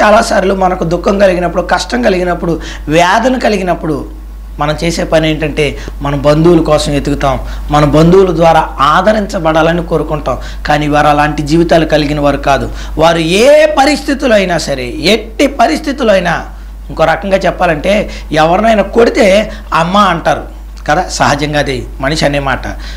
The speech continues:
కానీ వీళ్ళు ఏమంటారు తెలుసా? "దేవుడా" అంటారు, "దేవా" అని అంటారు. ఏలియా జీవితాన్ని మనం చూసినట్లయితే, ఎక్కడ కూడా ఆయన బంధువుల వైపు చూసినట్లు కానీ,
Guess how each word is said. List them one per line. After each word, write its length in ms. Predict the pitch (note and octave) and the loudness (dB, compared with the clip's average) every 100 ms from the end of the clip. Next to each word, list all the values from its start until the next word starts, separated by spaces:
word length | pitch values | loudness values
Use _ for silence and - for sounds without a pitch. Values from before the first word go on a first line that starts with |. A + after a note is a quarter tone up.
| - | -4
కానీ 160 | C#3+ D3 | -2 2
వీళ్ళు 220 | D#3 D#3+ | 2 2
ఏమంటారు 320 | E3 D#3 D3+ | 0 -2 -4
తెలుసా? 380 | C#3+ C#3+ D#3+ - - - | -4 -2 -4 -4 -12 -14
"దేవుడా" 340 | B2+ C#3+ C#3+ C#3+ | -6 -4 0 2
అంటారు, 340 | C#3 G#2+ - - - - - - - - - - - - - - - | 0 -2 -8 -10 -12 -14 -14 -12 -12 -12 -12 -12 -12 -12 -12 -10 -2
"దేవా" 520 | B2 C#3+ E3 F3 C#3+ A2 - - - - - | 2 4 4 2 0 -4 -12 -16 -16 -16 -6
అని 100 | C3+ | -4
అంటారు. 640 | C3 A2 G#2 - - - F3 | -2 -4 -8 -10 -12 -4 2
ఏలియా 320 | A#3+ E4+ D#4+ | 4 6 4
జీవితాన్ని 500 | D4+ C4+ C#4+ C4+ A#3+ | 4 0 0 0 0
మనం 200 | G#3+ G3+ | 0 -2
చూసినట్లయితే, 720 | C#4+ C#4 A3+ G#3+ F3 D#3 A3 - - - | -4 -2 -2 0 -2 -2 -4 -4 -8 -2
ఎక్కడ 640 | E3+ G#3 - - F#4 F#4 | 0 0 -2 0 2 4
కూడా 180 | E4+ D#4+ | 4 4
ఆయన 320 | D4+ C#4+ C#4 - - | 4 4 0 -2 -10
బంధువుల 440 | E3+ F#3+ A#3+ D#4 D#4 | 0 2 4 4 6
వైపు 220 | D4 C#4+ | 4 4
చూసినట్లు 540 | B3+ C#4 C4 A#3+ B3+ | 0 -2 0 -2 0
కానీ, 380 | A3+ A3 A3+ A3 | 0 0 0 -6